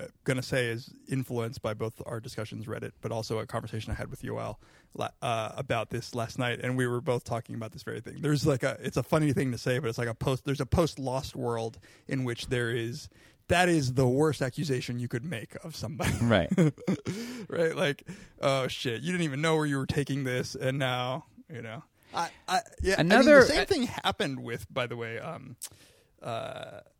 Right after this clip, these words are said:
Speaker 1: fuck, the David Lynch T V series. Um,
Speaker 2: Tr-, tw-, Twin Peaks.
Speaker 1: Twin
Speaker 2: Yeah,
Speaker 1: Peaks,
Speaker 2: it's funny,
Speaker 1: yeah.
Speaker 2: but, like, that, there, that was pre-internet, so,
Speaker 1: Mm-hmm.
Speaker 2: like, people just kind of let it go, and now it's remembered as just being really cool,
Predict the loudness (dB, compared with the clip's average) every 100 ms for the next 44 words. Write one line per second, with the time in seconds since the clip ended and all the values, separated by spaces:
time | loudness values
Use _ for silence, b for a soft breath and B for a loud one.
0 | _ _ _ _ _ _ _ -14 -14 _
1 | -10 -8 -8 -10 -12 -12 -12 -12 -14 -16
2 | -18 -20 -14 -12 -4 -4 -4 -10 -14 -8
3 | -2 2 2 2 0 0 2 4 6 4
4 | 0 0 2 2 0 0 0 4 2 2
5 | _ -6 2 4 2 0 0 2 2 2
6 | 0 0 2 4 4 2 0 -2 0 2
7 | 4 4 4 2 0 0 0 0 -2 -4
8 | 0 0 0 -10 b b b b 2 4
9 | 4 6 8 8 8 6 6 6 4 2
10 | 2 4 4 4 4 4 0 -6 -6 2
11 | 2 4 4 2 2 4 6 8 6 4